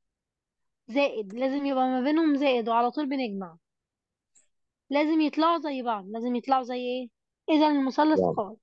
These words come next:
Speaker 1: اتفقنا؟ تعالى للمسألة اللي أنا لسه بعتها لك.
Speaker 2: بس بعد كده أجيب الجذر بتاعهم.
Speaker 1: إيه؟
Speaker 2: بعد كده أجيب الجذر بتاعهم.
Speaker 1: لا،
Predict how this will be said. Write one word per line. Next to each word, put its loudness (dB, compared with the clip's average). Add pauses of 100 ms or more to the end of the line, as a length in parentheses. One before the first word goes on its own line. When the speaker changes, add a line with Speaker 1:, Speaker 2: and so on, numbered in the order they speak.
(560)
Speaker 1:
اتفقنا؟ 2 (1040)
تعالى 2
للمسألة 2
اللي 2
أنا 2
لسه 0
بعتها 0
لك. -8 (1200)
Speaker 2:
بس 4
بعد 6
كده 6
أجيب 8
الجذر 4
بتاعهم. -4 (1400)
Speaker 1:
إيه؟ 2 (1040)
Speaker 2:
بعد -2
كده 0
أجيب 0
الجذر 0
بتاعهم. -6 (2000)
Speaker 1:
لا، 4